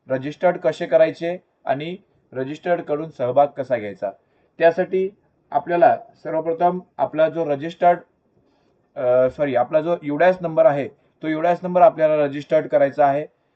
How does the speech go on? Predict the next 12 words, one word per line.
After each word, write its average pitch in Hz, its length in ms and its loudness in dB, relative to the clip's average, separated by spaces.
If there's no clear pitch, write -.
रजिस्टर्ड 170 440 -6
करण्यासाठी 165 640 -6
या 151 120 -2
ठिकाणी 156 360 -6
सर्वप्रथम 160 680 -4
आपण 156 380 -6
Google 131 360 2
उघडून 143 360 -4
Google-वर 156 440 0
आपल्याला 151 520 -2
डीएसओ 151 840 -8
नांदेड 139 440 -4